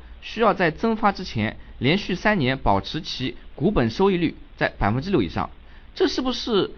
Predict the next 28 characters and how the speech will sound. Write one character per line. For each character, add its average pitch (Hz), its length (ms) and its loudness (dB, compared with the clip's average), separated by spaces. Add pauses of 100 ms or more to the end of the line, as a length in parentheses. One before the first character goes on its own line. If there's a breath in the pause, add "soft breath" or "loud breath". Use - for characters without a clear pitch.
(120)
我 123 80 0
们 127 100 2
的 175 80 2
监 226 180 -2
管 127 160 4
层 113 220 -2
对 165 220 2
于 - 20 -2
有 113 100 2
些 151 140 0
公 160 160 -2
司 156 220 -6 (100)
故 247 160 0
意 180 100 -2
把 120 200 4
净 190 240 -2
利 - 20 4
润 143 220 0
做 185 200 2
低 160 160 -10
的 135 220 2 (140)
一 - 80 -8
种 117 180 0
政 147 140 -2
策 127 100 -2
的 107 320 2
应 160 160 2
对？ 107 140 0